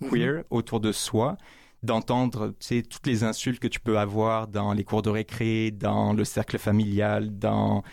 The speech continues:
Speaker 2: euh, les nouvelles aussi, c'est sûr que, euh, tu comprends que t'as un problème. Donc finalement, tu adoptes des mécanismes de, d'invisibilisation, d'effacement, euh, de secret, de ne pas te dévoiler.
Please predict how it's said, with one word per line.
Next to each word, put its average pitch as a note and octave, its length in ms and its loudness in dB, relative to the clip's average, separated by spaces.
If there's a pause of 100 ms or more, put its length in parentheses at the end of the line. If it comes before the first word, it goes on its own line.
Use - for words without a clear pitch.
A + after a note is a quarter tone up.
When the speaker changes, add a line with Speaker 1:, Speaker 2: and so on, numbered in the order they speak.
(360)
Speaker 2:
euh, G2 280 2
les G#2+ 120 2
nouvelles G#2+ 540 2
aussi, B2+ 540 0 (260)
c'est G2 220 -2
sûr - 400 -2
que, G#2+ 580 0
euh, G#2 340 0
tu - 80 -6
comprends C3 320 0
que C3 100 -14
t'as G2+ 140 -2
un G2 60 0
problème. G2+ 640 0 (400)
Donc G#2 160 0
finalement, A2+ 440 0
tu G#2+ 420 2
adoptes G#2+ 260 0
des G#2+ 80 0
mécanismes G#2 640 2
de, G#2 240 2
d'invisibilisation, G#2+ 1200 0
d'effacement, C3 880 0 (420)
euh, G2 280 2
de G#2 160 -2
secret, C3+ 560 0
de A2+ 100 0
ne G#2 80 2
pas A2 160 -4
te - 120 -2
dévoiler. G#2 840 2